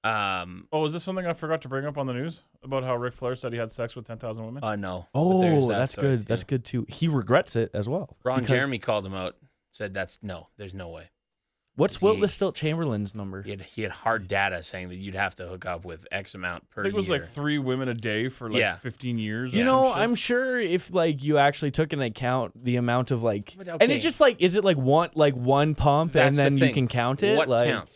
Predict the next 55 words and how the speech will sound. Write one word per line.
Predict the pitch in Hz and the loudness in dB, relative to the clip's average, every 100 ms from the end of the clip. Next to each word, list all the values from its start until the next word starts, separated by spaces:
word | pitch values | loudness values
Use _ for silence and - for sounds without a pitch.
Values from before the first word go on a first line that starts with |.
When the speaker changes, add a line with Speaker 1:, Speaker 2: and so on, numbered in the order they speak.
| - | 0
Speaker 1:
Are | 127 | 2
you | 139 | 2
Speaker 2:
Oh. | 147 | 2
Speaker 1:
naked | 156 170 190 180 | 2 2 2 0
in | 165 | 0
a | |
room | 143 156 | 0 0
with | 156 | -2
fifteen | - 156 - 147 | -2 -4 -2 -4
girls | 131 135 147 | 0 -2 -2
and | 135 | -2
you're | 127 | -2
Speaker 3:
Yeah. | 135 | 2
Speaker 1:
counting | 135 131 | 2 2
as | 117 | -2
having | 123 120 110 | -2 -2 -2
sex | - 117 - | -4 -4 -6
as | 123 | -6
all, | 123 127 117 | -4 -4 -4
with | 120 | -2
all | 123 | 2
Speaker 3:
And | 254 | 4
Speaker 1:
of | 302 | 4
Speaker 3:
I'm | |
Speaker 1:
them? | 294 | 0
Speaker 3:
sure | - 320 339 | 0 0 -2
Flair | - 240 220 | 2 2 4
did | 214 185 | 2 2
stick | - 196 165 | 0 0 2
it | 139 | 2
in | 131 | 2
every | 127 131 | 2 2
one | 127 | 2
of | 120 | 2
those | 110 104 | 0 -2
fifteen | - 120 - 104 | -2 -2 0 -4
girls. | 98 123 82 90 - | 0 2 0 -4 -8
So | - 123 | 0 0
technically, | - 190 220 202 135 | 2 0 2 0 0
you | 120 120 | 2 0
did | 117 139 | 2 2
have | 131 120 | 2 0
intercourse | 123 117 - 101 101 | 0 -4 -4 -4 -4
with | 113 | -6
that. | 107 107 - | -2 -2 -4
Like, | - | -2
Speaker 1:
Penetration | 156 170 - 160 - 107 | -2 0 -2 -2 -4 -10
counts, | 98 - | -12 -6
Speaker 3:
yeah. | 339 381 | 2 2
Speaker 1:
right? | - | 4
That's | 120 - | 0 -4
what | 110 | -10
we're | |
talking | 101 92 - | -8 -8 -10
here. | _ | _